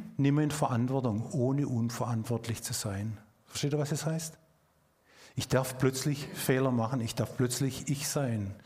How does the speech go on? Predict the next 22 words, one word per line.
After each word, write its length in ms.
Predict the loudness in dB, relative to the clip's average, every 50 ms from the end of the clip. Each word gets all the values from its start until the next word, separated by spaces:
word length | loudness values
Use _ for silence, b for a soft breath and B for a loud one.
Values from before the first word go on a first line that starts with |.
| B B B B B
ich 140 | -2 0 2
darf 200 | 0 0 2 2
plötzlich 440 | 2 2 2 2 -2 -2 -2 -2
zu 100 | -2 -2
kurz 260 | 0 0 -2 -2 0 0
kommen. 220 | 2 2 2 2
Das 180 | 2 2 2 4
heißt, 320 | 4 4 4 2 0 B B B B B B -2
dir 80 | -2
sind 240 | 2 2 2 2 4
deine 220 | 2 2 2 2
Sünden 360 | 2 2 0 0 0 0 -2 -2
vergeben. 400 | -2 -2 0 0 0 0 0 0
Ich 160 | -2 -2 0
darf 260 | 0 0 0 0 0 2
plötzlich 440 | 2 2 2 2 0 0 -2 -2 0
Fehler 300 | 0 2 2 4 4 4
machen, 300 | 2 2 2 0 0 0
darf 180 | 2 0 2
das 220 | 0 -4 -2 -2 0
Leben 280 | 0 0 0 0 -2
probieren, 640 | -2 -2 -2 -2 0 0 0 0 2 0 -2 -2